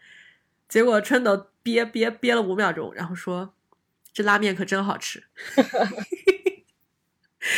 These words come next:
我特别喜欢这里。<laughs> 对。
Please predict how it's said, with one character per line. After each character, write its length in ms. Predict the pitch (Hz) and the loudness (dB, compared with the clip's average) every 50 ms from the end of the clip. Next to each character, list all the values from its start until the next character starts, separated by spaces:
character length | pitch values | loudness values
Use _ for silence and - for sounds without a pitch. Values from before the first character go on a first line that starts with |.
| - - | -2 0
我 100 | - 320 | 0 2
特 200 | 311 269 453 370 | 6 8 8 8
别 160 | 370 339 320 381 | 10 8 8 8
喜 160 | - - 277 | 6 6 6
欢 260 | 262 302 247 254 254 | 6 8 6 6 4
这 140 | 269 277 277 | 4 2 2
里。 220 | 269 247 220 220 | 2 2 2 4
<laughs> 40 | 233 311 - - 349 262 269 277 - 339 269 - - - 294 302 - - - 320 - _ _ _ - - 494 494 453 415 403 403 - - - - - - - _ _ _ _ _ _ _ _ _ _ _ - 269 | 2 4 6 6 4 4 4 0 0 -2 -2 -2 -2 -4 -4 -4 -4 -14 -16 -16 -16 _ _ _ -10 -6 -4 -4 -2 -4 -6 -8 -10 -12 -12 -12 -14 -16 -20 _ _ _ _ _ _ _ _ _ _ _ -18 -10
对。 300 | 247 247 214 202 - - | -6 -6 -6 -6 -8 -12